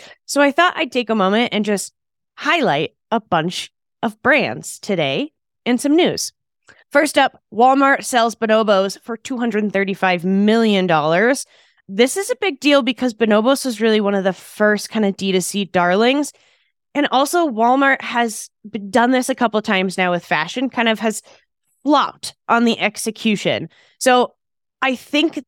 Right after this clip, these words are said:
this sale is actually very good for Bonobos. Interesting for Walmart. We're always watching Walmart as a, a really strong e-commerce and retail player.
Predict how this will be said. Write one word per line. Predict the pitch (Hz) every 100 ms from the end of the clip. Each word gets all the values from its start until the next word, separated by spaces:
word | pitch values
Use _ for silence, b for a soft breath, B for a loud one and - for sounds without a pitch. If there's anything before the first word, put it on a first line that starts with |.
| _
this | 226 240
sale | - - 240 240 254
is | 233
actually | 214 - 214
very | 214 208
good | - 190 185
for | 202
Bonobos. | 196 196 180 214 247 262 - b b -
Interesting | 247 254 277 247 262 247
for | 240 220
Walmart. | 214 208 208 202 - _ _ _ -
We're | 202 -
always | 262 254 262 196
watching | 214 208 226
Walmart | 208 190 202 196 185
as | 190 190 196 185 -
a, | 208 202 -
a | 202
really | 185 208 214 208
strong | - - 196 190 190 190 - _ -
e-commerce | 208 208 208 202 196 190 - -
and | 214 214 208 185
retail | 196 190 226 233
player. | 220 247 254 262 285